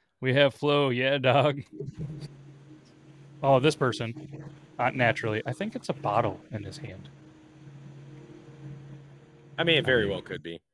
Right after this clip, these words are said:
Speaker 2: Either that or his dick is really high.
Speaker 1: Or pretty
Speaker 2: I mean, I
Speaker 1: big
Speaker 2: got
Speaker 1: that he
Speaker 2: just a,
Speaker 1: has it.
Speaker 2: I, I have a tiny little pecker, and, and mine would still be lower than that.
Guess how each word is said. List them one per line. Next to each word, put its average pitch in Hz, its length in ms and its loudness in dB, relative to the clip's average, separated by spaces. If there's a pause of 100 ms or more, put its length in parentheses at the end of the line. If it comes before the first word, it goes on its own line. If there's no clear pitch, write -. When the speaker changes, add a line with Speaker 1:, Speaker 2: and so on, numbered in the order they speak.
Speaker 2:
Either 117 180 -4
that 107 160 4
or 98 40 2
his 90 260 -10
dick 101 280 -4
is 78 180 -8
really 85 300 -2
high. 80 300 2 (2500)
Speaker 1:
Or 107 200 2
pretty 123 280 2
Speaker 2:
I - 20 -2
mean, 135 100 0
I - 40 6
Speaker 1:
big 139 40 2
Speaker 2:
got 139 120 4
Speaker 1:
that 101 80 -4
he 98 80 -4
Speaker 2:
just 98 80 -6
a, 107 40 -2
Speaker 1:
has 101 140 -6
it. 143 40 -4
Speaker 2:
I, 151 280 0
I - 40 4
have 127 100 2
a 107 40 -6
tiny 120 320 -6
little 98 180 -6
pecker, 95 360 -6
and, 90 280 -8
and 90 280 -10 (120)
mine 110 300 0
would 87 120 -10
still 92 400 -6 (260)
be 107 120 2
lower 90 340 0
than 78 140 -8
that. 80 260 -2